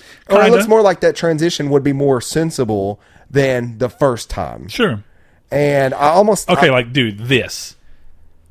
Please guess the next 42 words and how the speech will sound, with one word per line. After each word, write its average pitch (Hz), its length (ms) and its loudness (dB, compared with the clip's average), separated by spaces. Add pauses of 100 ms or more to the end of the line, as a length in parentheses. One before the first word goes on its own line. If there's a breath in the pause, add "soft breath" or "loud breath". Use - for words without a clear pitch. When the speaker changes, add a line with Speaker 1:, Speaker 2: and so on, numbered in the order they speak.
Speaker 1:
Yeah, 104 380 -4 (200)
that's 123 260 -2
Speaker 2:
That 151 160 6
Speaker 1:
<laughs> 175 180 4
Speaker 2:
does 156 80 -2
not 165 300 4
look 151 280 2
like 143 200 0
the 131 80 -2
prince 127 360 -6 (120)
at 120 220 -2 (100)
all. 143 300 2
And 151 140 2
Speaker 1:
Uh-uh. 113 100 4
Speaker 2:
it's 110 120 0
the 208 100 2
scene 226 540 -4
at 170 120 -6
the 151 80 -2
very 156 180 0
beginning 160 440 -4
of 143 160 -2
the 147 100 -4
Speaker 1:
But 151 100 4
it's 123 100 4
Speaker 2:
trailer 262 220 4
Speaker 1:
weird 117 80 0
because 180 260 2
this 151 80 4
Speaker 2:
where 143 120 6
Speaker 1:
one 139 80 4
Speaker 2:
he 156 100 4
has 151 340 0
the 143 120 -4
cowl 156 580 -2
on 147 120 -4
his 147 140 -10
head, 147 300 -2
like, 131 120 -6
you 147 80 -6
know, 131 60 -4
the 120 280 -2